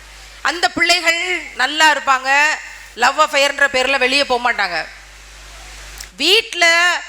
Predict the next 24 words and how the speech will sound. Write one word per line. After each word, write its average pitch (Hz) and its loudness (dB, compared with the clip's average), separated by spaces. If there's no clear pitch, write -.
பிள்ளைகளுக்கு 349 0
முன்னாடி 302 0
யார் 285 4
அடிச்சுக்கிட்டு, 285 -2
கெட்ட 285 -2
வார்த்தை 294 0
பேசிக்கிட்டு, 262 -2
சண்டை 277 0
போட்டுக்கிட்டு, 262 -2
இங்கிட்டு 277 -2
போன 285 0
ஒருத்தர் 277 0
போறது, 294 2
அங்கிட்டு 269 0
ஒருத்தர் 247 -2
போறது, 240 2
ஏதோ 269 0
ரெண்டு 294 2
பேர் 302 0
சம்பந்தமே 311 0
இல்லாத 277 2
ஆட்கள் 262 -2
மாதிரி 262 -2
வாழ்றது, 220 0